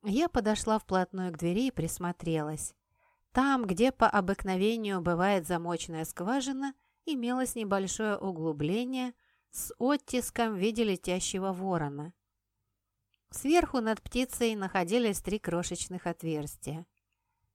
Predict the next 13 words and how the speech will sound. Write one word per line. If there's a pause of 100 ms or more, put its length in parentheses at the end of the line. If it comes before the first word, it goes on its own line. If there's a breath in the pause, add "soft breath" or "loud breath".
(160)
Пока
изучала,
Крис
продолжил
лекцию. (680)
Действующий
глава
семьи
носит
перстень-печатку
с
родовым
гербом.